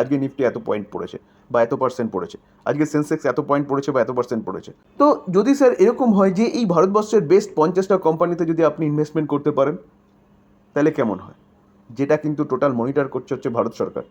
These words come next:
তার জন্য আলাদা একটা ডিপার্টমেন্ট রয়েছে, তারা কিন্তু মনিটর করছে। তো সেই জায়গায় দাঁড়িয়ে কোথাও যেন রিস্কটা একটু কম হয়। যারা একদমই শেয়ার মার্কেটে ইনভেস্টমেন্ট করতে ভয় পাচ্ছেন,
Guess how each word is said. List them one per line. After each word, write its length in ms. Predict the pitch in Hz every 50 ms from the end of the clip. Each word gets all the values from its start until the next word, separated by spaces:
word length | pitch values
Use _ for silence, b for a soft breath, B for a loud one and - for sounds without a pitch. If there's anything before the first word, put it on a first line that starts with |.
| b b b b -
তার 120 | 120 120 135
জন্য 140 | 147 160 160 135
আলাদা 160 | 131 139 147 156
একটা 120 | - 160 131 123
ডিপার্টমেন্ট 380 | 120 117 156 151 151 160 151 131 117
রয়েছে, 180 | 110 110 151 151 -
তারা 140 | 123 120 131 131
কিন্তু 160 | 156 143 139 139
মনিটর 340 | 120 113 117 110 117 120 - -
করছে। 200 | 139 - - - _ _ _ _ _ _ _ _ _ _ _ _ _ _ _ _ _ _ _ _ _ _ _ _ _ _ _ _ _ _ _ _ _ _ _ _ _ _ -
তো 40 | - 170 -
সেই 120 | 190 165 165
জায়গায় 220 | 180 175 185 185 185
দাঁড়িয়ে 200 | 180 180 185 180 -
কোথাও 200 | 160 160 175 175 165
যেন 100 | 175 170 151 135
রিস্কটা 240 | 139 147 - - 170 151
একটু 140 | - - 175 - -
কম 120 | 131 135 139 139
হয়। 140 | 110 90 - - - - _ -
যারা 180 | 131 139 165 165 - - 117
একদমই 320 | 123 139 131 156 170 185 175
শেয়ার 240 | - - 170 160
মার্কেটে 320 | 170 165 160 - - 160 156 143
ইনভেস্টমেন্ট 340 | 151 156 160 - 160 160 151 160
করতে 160 | 156 156 165 147 -
ভয় 140 | - 147 143
পাচ্ছেন, 240 | - 185 185 - 160